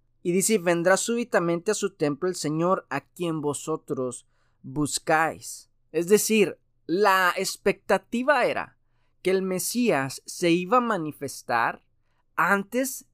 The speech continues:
de que el templo fuera destruido, antes de la destrucción de este edificio. Pero nosotros, por eso es que creemos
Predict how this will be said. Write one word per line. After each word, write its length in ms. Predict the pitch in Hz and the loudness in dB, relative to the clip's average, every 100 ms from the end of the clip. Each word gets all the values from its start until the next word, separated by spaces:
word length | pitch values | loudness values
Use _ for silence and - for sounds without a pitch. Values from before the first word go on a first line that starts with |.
| - | -12
de 200 | 143 156 | -8 -4
que 80 | 156 | -4
el 120 | 123 | -2
templo 360 | 175 247 277 | -4 -2 -4
fuera 320 | 214 147 127 113 | -6 -4 -4 -6
destruido, 600 | 104 - 110 95 65 - _ _ _ _ _ _ _ _ _ _ - | -10 -12 -14 -14 -18 -20 _ _ _ _ _ _ _ _ _ _ -6
antes 440 | 160 202 247 208 | -2 -2 -4 -4
de 100 | 175 | -2
la 160 | 151 139 | 0 -2
destrucción 800 | 147 - 143 - 156 190 220 - - | -4 -8 -10 -8 -4 -2 -4 -8 -12
de 240 | 147 147 | -4 -2
este 460 | 156 - 185 170 _ | -2 -4 -6 -6 _
edificio. 680 | - 135 123 - - - - _ _ _ | -12 -10 -10 -12 -14 -14 -18 _ _ _
Pero 240 | 170 190 | 2 4
nosotros, 720 | 196 185 202 196 247 262 - _ _ _ _ | 4 0 0 -2 -2 -2 -4 _ _ _ _
por 160 | 190 196 | 2 2
eso 180 | 196 | 0
es 100 | 233 | -4
que 180 | - 254 | -8 -10
creemos 880 | - 160 143 139 180 220 165 165 - | -6 -2 -2 -2 -4 -2 -4 -6 -12